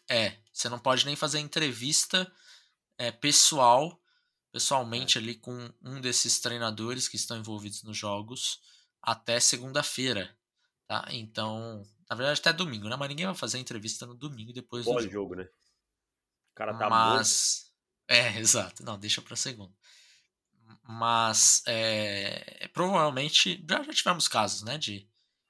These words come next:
Speaker 1: de coordenadores que estavam preparando pro Super Bowl e, e ele ainda não tinha sido anunciado oficialmente,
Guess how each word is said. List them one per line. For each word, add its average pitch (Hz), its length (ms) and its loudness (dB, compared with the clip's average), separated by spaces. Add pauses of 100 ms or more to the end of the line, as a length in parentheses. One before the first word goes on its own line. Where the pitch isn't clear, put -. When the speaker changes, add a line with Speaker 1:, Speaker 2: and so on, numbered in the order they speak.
(280)
Speaker 1:
de 113 200 -10
coordenadores 113 1000 2
que 123 120 -6
estavam 113 400 -2
preparando 107 440 -6
pro 120 120 -8
Super 139 240 -4
Bowl 170 340 -8
e, 185 300 -8 (560)
e 131 80 -8
ele 131 540 -2 (240)
ainda 139 280 4
não 135 140 4
tinha 135 260 4
sido 117 840 2 (580)
anunciado 120 840 8
oficialmente, 135 1080 6